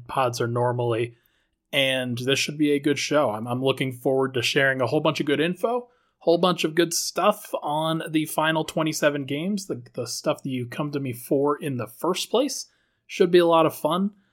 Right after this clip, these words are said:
Hope everybody's having a good day. The Nuggets practice today. I wasn't able to actually make that practice. Uh, just feeling under the weather a little bit, but I'm here now,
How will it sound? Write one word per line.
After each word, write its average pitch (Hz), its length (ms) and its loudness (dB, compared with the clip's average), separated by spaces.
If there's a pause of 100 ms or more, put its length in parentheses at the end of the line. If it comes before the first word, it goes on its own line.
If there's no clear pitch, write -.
(440)
Hope 190 160 0
everybody's 190 400 4
having 180 260 2
a 165 80 2
good 160 280 4
day. 170 280 6
The 160 140 2
Nuggets 160 320 2
practice 165 520 2
today. 151 380 2
I 160 180 4
wasn't 175 360 2
able 156 260 2
to - 180 -4
actually 139 360 2
make 131 320 0
that 127 220 2
practice. 127 720 2 (440)
Uh, 127 160 2
just 127 220 -4
feeling 123 340 -2
under 120 220 0
the 117 80 0
weather 120 300 4
a 117 80 2
little 117 200 0
bit, 117 280 -2
but 113 240 -4 (460)
I'm 190 140 4
here 214 160 6
now, 202 240 2